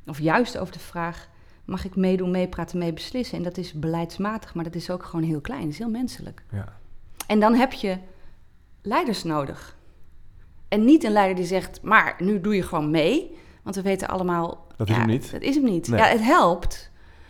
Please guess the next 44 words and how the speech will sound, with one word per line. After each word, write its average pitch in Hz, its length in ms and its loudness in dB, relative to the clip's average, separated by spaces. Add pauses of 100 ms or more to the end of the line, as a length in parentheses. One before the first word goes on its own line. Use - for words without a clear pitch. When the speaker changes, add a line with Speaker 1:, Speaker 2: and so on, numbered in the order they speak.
(160)
Speaker 1:
maar 233 180 0
het - 120 -4
gaat - 300 -4
ook 277 300 -4
over 208 220 -4
het 196 80 -6
leiderschap 202 520 -2
in 196 140 -4
onszelf. 202 640 -6 (500)
En 185 180 -2
durf 208 260 0
ik 180 80 -12
dan 190 140 -2
mijn 170 160 0
geluid 190 340 -6
te - 80 -8
laten 214 300 -8
horen? 220 500 -8
Speaker 2:
Ja. 107 260 -8 (180)
Speaker 1:
Durf 202 240 0
ik, 175 120 -4 (160)
en 185 120 -6
dat 180 160 0
is 170 80 -4
een, - 160 -4
een, - 240 -2
een, 147 140 -4 (100)
durf 214 320 0
ik 202 120 -4
dan 190 200 -2
ook 220 140 0
mijn 175 220 4
mening 185 360 4
bij 196 180 -2
te - 80 -12
stellen? 220 400 -8 (100)
Speaker 2:
Ja. - 140 -6
Speaker 1:
Dus, - 240 -6
dus 185 280 -8 (560)
het - 160 -16
gaat 226 300 -2
ook 247 180 0
over, 196 520 0 (540)
eh, 180 220 -6